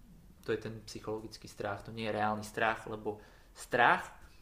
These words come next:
e, je vlastne emócia a emócia je, že emotion,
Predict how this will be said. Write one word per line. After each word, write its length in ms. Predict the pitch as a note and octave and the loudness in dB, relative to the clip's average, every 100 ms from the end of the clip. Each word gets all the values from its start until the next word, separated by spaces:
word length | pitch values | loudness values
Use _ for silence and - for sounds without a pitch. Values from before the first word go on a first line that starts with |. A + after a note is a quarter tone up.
| - - | -20 -14
e, 240 | A2 G#2+ A2 | -8 -6 -2
je 60 | A#2 | 4
vlastne 320 | A#2+ - B2 | 2 2 -4
emócia 480 | A#2 A#2 - A#2 G#2 | -2 -4 -2 0 0
a 320 | G#2 G#2 - | 0 0 -2
emócia 480 | A#2 A#2+ - B2+ A#2 | -6 -6 -2 2 2
je, 40 | A2 | 2
že 100 | A2 A2 A2 - - - - A#2+ B2+ B2+ - - - - - | 0 0 -2 -8 -20 -20 -2 0 2 0 -4 -18 -20 -20 -4
emotion, 560 | B2 A#2+ - G#2 G2 | -2 -2 -4 -8 -10